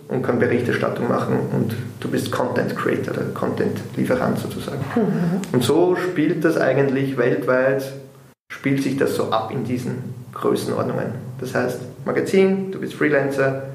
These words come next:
Speaker 1: du kriegst Access.
Speaker 2: Mhm.
Speaker 1: Die Limitierung auf der Konzertseite ist, dass du nur die ersten drei Lieder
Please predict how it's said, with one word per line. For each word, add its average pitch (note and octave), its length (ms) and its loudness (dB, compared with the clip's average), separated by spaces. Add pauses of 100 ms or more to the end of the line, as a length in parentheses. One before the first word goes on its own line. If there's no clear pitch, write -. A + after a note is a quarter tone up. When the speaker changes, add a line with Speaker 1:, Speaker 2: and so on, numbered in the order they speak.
(100)
Speaker 1:
du C3 80 -8
kriegst - 220 -6
Access. - 340 -8 (360)
Speaker 2:
Mhm. F3+ 240 0
Speaker 1:
Die E3+ 80 0
Limitierung D3+ 960 4
auf - 160 -2
der - 80 2
Konzertseite C3 720 0
ist, C#3+ 540 -2 (340)
dass - 180 -2
du C3 100 -4
nur C3+ 120 4
die C3+ 160 4
ersten C3+ 360 0
drei C3 180 2
Lieder D#3+ 640 2